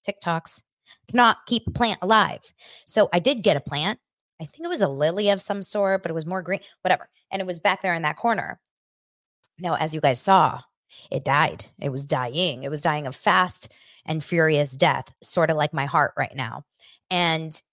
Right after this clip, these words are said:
in that moment, I did everything you guys told me to do. I cut off the dead leaves. I poured water in it. I, I even put some,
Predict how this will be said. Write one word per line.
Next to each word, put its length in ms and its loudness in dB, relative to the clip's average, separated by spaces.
in 240 0
that 220 0
moment, 500 -2
I 460 2
did 140 4
everything 360 2
you 80 0
guys 200 0
told 160 2
me 80 -2
to 60 -4
do. 200 -16
I 40 -18
cut 100 2
off 180 2
the 80 -2
dead 220 -2
leaves. 480 -2
I 60 0
poured 320 4
water 320 4
in 100 2
it. 160 0
I, 160 0
I 80 2
even 260 2
put 160 -2
some, 320 -2